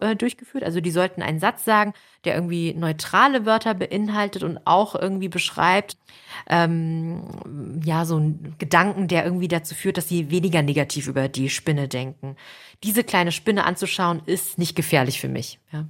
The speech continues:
also das wäre eine klassische Neubewertung. Oder die dritte Gruppe, die hat sich dann abgelenkt, die sollte irgendwas über irgendwelche Möbelstücke erzählen. Also sowas wie, "Vor meiner Couch im Wohnzimmer steht ein Fernseher." Und die vierte Gruppe, die hat, wurde nur konfrontiert, die musste gar nichts machen.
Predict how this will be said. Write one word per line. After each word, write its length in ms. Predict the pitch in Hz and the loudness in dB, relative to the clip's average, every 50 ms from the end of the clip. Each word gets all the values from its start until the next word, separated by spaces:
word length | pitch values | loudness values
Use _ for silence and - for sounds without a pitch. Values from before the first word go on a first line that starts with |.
| - - | -10 -10
also 260 | 147 143 139 139 151 | -8 -6 -6 -6 -6
das 180 | 151 - - - | -6 -6 -4 -2
wäre 120 | 156 151 | -2 -2
eine 100 | 147 147 | -2 -4
klassische 400 | 151 - 180 165 - - - - | -4 -2 -2 -2 -2 -4 -6 -2
Neubewertung. 560 | 147 165 214 262 269 226 226 226 226 226 220 - _ _ _ _ _ _ _ - | 0 0 2 2 4 4 4 4 4 0 -4 -6 _ _ _ _ _ _ _ 0
Oder 320 | 208 202 196 196 190 185 | 2 4 6 6 4 4
die 140 | 170 165 156 | 2 0 2
dritte 260 | 190 208 247 - 254 | 2 2 2 2 0
Gruppe, 400 | - - 233 226 - 220 220 214 | 0 0 -2 0 2 2 2 2
die 300 | 180 - 190 196 196 196 | 0 -2 -2 0 0 0
hat 160 | 180 180 - | 0 -2 -4
sich 80 | - - | -4 -4
dann 160 | - 143 135 | -4 0 4
abgelenkt, 440 | - - - - - 233 233 214 - | 4 4 4 4 2 0 0 0 0
die 60 | 185 | 0
sollte 260 | 165 170 170 - - | 0 0 0 0 -2
irgendwas 280 | - 160 165 160 156 - | -2 0 0 -2 -2 -4
über 180 | 160 151 156 139 | -2 0 0 0
irgendwelche 340 | 151 151 143 151 139 - | 2 0 0 0 0 0
Möbelstücke 560 | 147 139 151 160 165 151 156 - 156 147 - 123 | 2 2 4 4 4 2 2 0 -2 -2 0 -2
erzählen. 460 | 113 - - - 147 143 143 139 139 | -2 -4 -4 -4 -2 -2 -2 -2 -4
Also 220 | - 147 143 139 | -6 -6 -6 -6
sowas 240 | 139 139 135 147 151 | -6 -4 -4 -4 -4
wie, 100 | 156 147 - - - - _ | -6 -8 -8 -12 -20 -20 _
"Vor 180 | - 208 196 | 4 4 6
meiner 280 | 190 190 185 160 151 156 | 6 6 4 4 2 0
Couch 300 | 156 - 170 170 160 - | 0 0 0 0 0 0
im 160 | 151 151 151 | -2 -2 0
Wohnzimmer 400 | 160 170 165 165 - 170 160 151 | 0 0 -2 -2 0 0 0 0
steht 260 | 156 - 147 143 - | 0 0 -2 -2 0
ein 140 | 143 160 156 | 0 -2 0
Fernseher." 560 | 151 - 135 127 135 123 127 123 123 131 131 - - - - - - - - - - | 0 0 0 0 0 0 0 0 -2 -4 -6 -10 -14 -12 -10 -10 -10 -10 -12 -8 -4
Und 340 | - 165 160 156 - - - | -2 -2 0 -2 -2 -4 -6
die 60 | 156 | 0
vierte 240 | 156 208 220 220 214 | 2 4 4 4 2
Gruppe, 260 | 180 202 - 185 165 | 0 2 2 2 0
die 180 | 156 170 160 147 | 2 0 0 0
hat, 160 | 160 151 151 | 0 0 0
wurde 180 | 156 160 143 | 0 0 2
nur 140 | 147 147 156 | 2 2 2
konfrontiert, 500 | 156 - 175 156 - 156 151 151 151 151 | 2 0 0 0 0 0 0 0 0 0
die 40 | 151 | 0
musste 260 | 143 147 143 - 151 | 0 0 -2 -4 -4
gar 220 | - 135 120 120 117 | -2 -2 0 0 -2
nichts 200 | 123 117 - - | -4 -4 -4 -6
machen. 300 | 120 110 - - 143 | -6 -6 -6 -10 -16